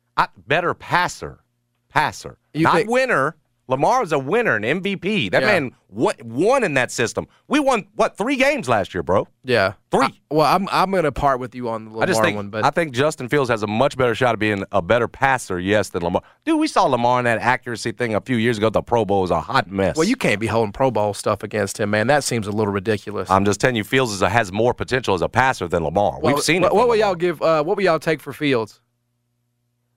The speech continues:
Speaker 1: I, that, Tannenbaum's the one who put out the first and third rounder. I think that's crazy. He almost got laughed out of the building that day.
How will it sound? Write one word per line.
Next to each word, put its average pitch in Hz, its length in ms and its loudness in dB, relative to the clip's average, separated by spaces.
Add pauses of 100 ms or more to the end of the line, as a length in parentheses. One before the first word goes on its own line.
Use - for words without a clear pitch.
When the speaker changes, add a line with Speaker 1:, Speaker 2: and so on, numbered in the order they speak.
(140)
Speaker 1:
I, 113 120 0
that, 101 340 -6 (340)
Tannenbaum's 120 480 0
the 101 80 -2
one 104 140 0
who 92 40 -6
put 104 140 -2
out 98 160 4
the - 80 -6
first 104 300 -2
and 85 100 -6
third 92 240 0
rounder. 90 460 0
I 98 160 4
think 101 240 -6
that's 87 180 -2
crazy. 107 360 0
He 95 60 2
almost 92 240 0
got 87 160 0
laughed 92 240 0
out 90 100 0
of 78 40 -4
the 78 80 -2
building 101 360 0
that 92 140 -2
day. 98 280 0